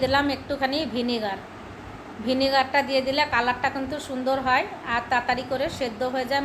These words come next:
মজেও যায় ভালো। দিয়ে দিলাম এবারে আমি ওই ডিম আর ওই মাংস, মটর, চানাচ মটরটা যে ভেজে রেখেছিলাম সেটা দিয়ে দিলাম। দিয়ে এটা ভালো করে আমি মিশিয়ে নেব।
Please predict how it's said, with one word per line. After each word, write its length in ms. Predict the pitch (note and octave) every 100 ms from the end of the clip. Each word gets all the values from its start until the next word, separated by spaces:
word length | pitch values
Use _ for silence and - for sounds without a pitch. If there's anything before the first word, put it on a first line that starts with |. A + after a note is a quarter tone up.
| B3
মজেও 320 | A3+ A#3+ B3 A#3+
যায় 160 | A3+ G#3
ভালো। 180 | G3+ F#3 F#3 - - - - - - - -
দিয়ে 200 | A#3 C#4 C4+
দিলাম 220 | C4 C#4 D4
এবারে 240 | B3+ B3+ C4+ C4
আমি 160 | C#4 G#4+ - - - - -
ওই 100 | A#3+ B3+ G#3
ডিম 220 | B3+ C#4+ E4+ D4+
আর 80 | B3 B3
ওই 80 | C4 B3
মাংস, 280 | A#3 A#3+ - D#4+ F4 A#3+
মটর, 300 | A#3 B3+ C4 C4
চানাচ 280 | A#3+ A#3+ B3
মটরটা 320 | A#3+ B3 - C4
যে 80 | B3+ A#3+
ভেজে 200 | A3+ B3
রেখেছিলাম 400 | A#3+ B3 C4+ C4+ -
সেটা 240 | - A3+ A#3 A3
দিয়ে 140 | A3 G3+
দিলাম। 220 | F#3+ F#3 - - - - - -
দিয়ে 160 | A#3 C4+
এটা 120 | C4 C4+ B3
ভালো 140 | A#3+ B3+
করে 120 | C4 C4+
আমি 120 | C4+ C4+
মিশিয়ে 340 | B3 - C4+ C4
নেব। 160 | B3+